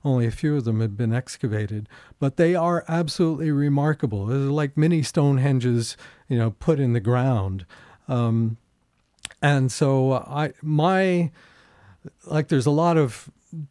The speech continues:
dispute about them in terms of how to interpret them,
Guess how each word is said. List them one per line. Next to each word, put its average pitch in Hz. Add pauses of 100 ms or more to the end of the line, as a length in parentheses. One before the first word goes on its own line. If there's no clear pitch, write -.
dispute 165
about 117
them 127
in 117 (160)
terms 127
of 120
how 135
to 117
interpret 156
them, 110